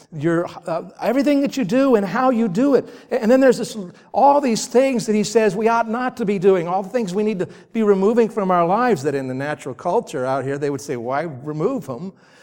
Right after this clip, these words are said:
And then there's all these things you're supposed to add to your life, things you're supposed to do, things you're supposed to change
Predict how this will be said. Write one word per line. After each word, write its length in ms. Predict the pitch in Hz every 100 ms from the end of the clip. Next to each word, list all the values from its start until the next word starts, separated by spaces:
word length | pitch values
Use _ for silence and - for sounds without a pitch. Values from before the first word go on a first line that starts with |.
| _
And 100 | 151 156
then 160 | 226
there's 160 | 226 190
all 160 | 220 214
these 160 | 208
things 200 | 220 208
you're 80 | 185
supposed 360 | - 208 196 -
to 60 |
add 340 | 143 156 180 151
to 80 |
your 160 | 151 151
life, 400 | 143 139 151 165 - - _ _ _ _ -
things 200 | 170 160
you're 60 |
supposed 360 | 147 190 190 190
to 80 | 151
do, 400 | 143 151 160 165
things 320 | 165 156 147
you're 60 |
supposed 280 | 147 170 156
to 80 | 151
change 560 | - 160 156 160 151